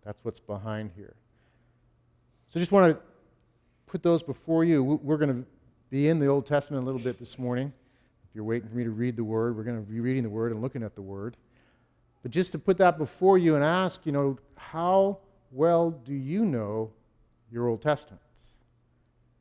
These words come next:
How well do you know God and His people through the Old Testament?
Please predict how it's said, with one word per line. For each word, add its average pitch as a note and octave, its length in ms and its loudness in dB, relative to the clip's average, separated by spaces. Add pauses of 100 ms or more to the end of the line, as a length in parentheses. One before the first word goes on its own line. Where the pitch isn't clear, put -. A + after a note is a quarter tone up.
(120)
How B2+ 80 -2
well E3+ 160 6
do D#3 80 -4
you F3 140 2
know F3 180 4
God C#3+ 560 8
and C3+ 160 0
His C#3 120 -4
people D3+ 300 -2
through G#3 400 0
the F3 140 2
Old A2 180 -2
Testament? - 460 -12